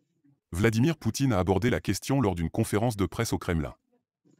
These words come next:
Il a défendu vigoureusement la Russie contre les accusations de sabotage des gazoducs étrangers, les qualifiant de totalement infondées. Le président russe a insisté sur le fait que la Russie avait toujours été un acteur clé sur le marché mondial de l'énergie et qu'elle avait un intérêt direct à maintenir la stabilité dans ce secteur.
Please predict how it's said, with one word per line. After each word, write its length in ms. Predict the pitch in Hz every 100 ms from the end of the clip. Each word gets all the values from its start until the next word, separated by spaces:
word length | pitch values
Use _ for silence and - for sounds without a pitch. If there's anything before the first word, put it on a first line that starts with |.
| _ _ 95
Il 80 | 98
a 60 |
défendu 380 | 101 117 123 120
vigoureusement 520 | 110 104 101 95 120
la 80 | 127
Russie 300 | 92 98 170
contre 300 | - 117 -
les 120 | 82
accusations 480 | 104 - 98 87 -
de 120 | 131
sabotage 500 | 90 95 92 135 143
des 80 | 90
gazoducs 460 | 80 95 92 98 92
étrangers, 500 | 90 87 85 104 139 _ _ _
les 120 | 90
qualifiant 440 | - 131 107 147 139
de 140 | 90
totalement 480 | - 104 98 110 98
infondées. 420 | - 85 71 - _ _ _ _ _ _ _ _ -
Le 160 | 135
président 400 | - 120 110 131
russe 200 | 123 123
a 60 | 98
insisté 400 | 90 - - 143
sur 160 | 92
le 60 | 80
fait 180 | - 143
que 80 | 82
la 100 | 80
Russie 300 | 95 - 156
avait 160 | 92
toujours 340 | - 117 147 120
été 200 | - 110
un 100 | 85
acteur 320 | - 120 -
clé 160 | 113
sur 180 | 117 90
le 60 | 82
marché 300 | 95 - 123
mondial 360 | 101 98 131
de 100 | 90
l'énergie 420 | 76 98 82 113 127
et 80 |
qu'elle 180 | - 131
avait 220 | 98 98
un 100 | 90
intérêt 300 | 92 - 98
direct 360 | 82 95 120 -
à 60 | 80
maintenir 400 | 98 104 117 107
la 100 | 73
stabilité 520 | - 90 85 - 127
dans 100 | 110
ce 100 | 92
secteur. 560 | 87 - 76 62 -